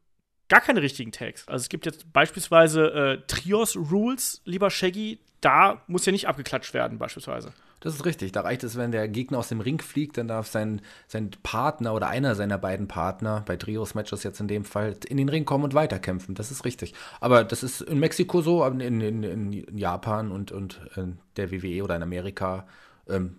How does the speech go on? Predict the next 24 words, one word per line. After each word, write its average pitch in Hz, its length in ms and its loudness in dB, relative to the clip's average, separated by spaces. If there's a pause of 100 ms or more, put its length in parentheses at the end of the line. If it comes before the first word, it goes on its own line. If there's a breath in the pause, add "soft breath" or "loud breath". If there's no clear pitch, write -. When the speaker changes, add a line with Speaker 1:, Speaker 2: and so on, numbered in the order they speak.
(100)
Speaker 2:
oder 85 180 -4
auch 76 120 -6
in 90 60 -8
Europa 95 480 -2
natürlich 98 380 -6
nicht. 87 220 -8
Also 101 120 -4
das 131 100 -4
ist 123 80 -8
tatsächlich 127 440 -4
eine 117 240 -2
mexikanische, 110 640 -6 (100)
äh, 104 120 -8
Regel, 104 400 -4 (640 soft breath)
die 120 80 0
ich 95 120 -4
auch 78 120 -6
sonst 113 260 -4
nirgendwo 117 240 -2
anders 98 320 -6
schon, 104 360 -8
äh, 98 260 -4
gesehen 101 340 -4
habe. 87 400 -8